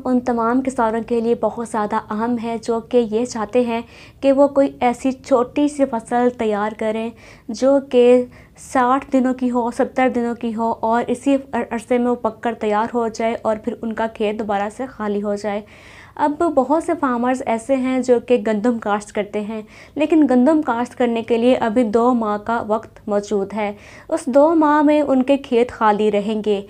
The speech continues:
तो यहाँ पर बहुत से किसान ये चाहते हैं कि वो कोई ऐसी फसल काश्त करें जो कि उनको इन दो महीनों के अंदर ही पैदावार दे दे और वो उसे कुछ इनकम भी ले लें,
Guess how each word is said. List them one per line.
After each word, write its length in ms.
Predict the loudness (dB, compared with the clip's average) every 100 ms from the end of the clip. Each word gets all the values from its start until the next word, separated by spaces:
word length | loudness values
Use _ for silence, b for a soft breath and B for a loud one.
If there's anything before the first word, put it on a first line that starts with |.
| B B
तो 60 | 0
यहाँ 300 | 2 2 2
पर 160 | 2 2
बहुत 260 | 0 0 -2
से 80 |
किसान 460 | -2 -2 -2 -2 0
ये 100 | -2
चाहते 320 | -2 -4 -2
हैं 180 | -2 -2
कि 80 | -2
वो 180 | 0 0
कोई 220 | -2 -2
ऐसी 240 | -2 -2 -2
फसल 460 | -2 -4 0 2 2
काश्त 340 | 0 -2 -4 -4
करें 280 | -2 -2 -6 B B B -2
जो 200 | 4 4
कि 140 | 4
उनको 480 | 2 2 4 4 4
इन 200 | 2 2
दो 160 | 2 2
महीनों 340 | 2 0 -2 -4
के 120 | -4
अंदर 260 | -2 -2
ही 160 | 0 -2
पैदावार 540 | 0 0 0 0 0 2
दे 180 | 2 2
दे 140 | 4
और 220 | 2 2 0
वो 200 | 0 0
उसे 140 | 0
कुछ 220 | -4 -4 -4
इनकम 340 | -4 -2 -4
भी 160 | 0 0
ले 200 | 2 2
लें, 180 | 0